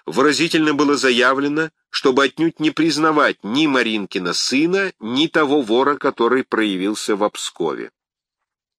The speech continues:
Марина отправила посла в Персию, чтобы заключить союз и вооружить Персию против русских, но этот посол попался в руки Пожарского.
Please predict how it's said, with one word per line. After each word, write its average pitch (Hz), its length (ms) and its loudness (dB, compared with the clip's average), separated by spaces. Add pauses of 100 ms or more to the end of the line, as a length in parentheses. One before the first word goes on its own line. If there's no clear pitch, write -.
(1400)
Марина 202 400 2
отправила 175 500 2
посла 135 420 0
в - 100 -10
Персию, 127 520 0
чтобы 113 280 -2
заключить 117 480 -6
союз - 760 -4
и 107 100 -6
вооружить 107 460 -2
Персию 104 460 -2
против 92 340 -4
русских, 175 500 -4 (400)
но 131 160 2
этот 143 200 -2
посол 135 440 0
попался 117 560 0
в 80 60 -6
руки 98 240 -4
Пожарского. - 720 -6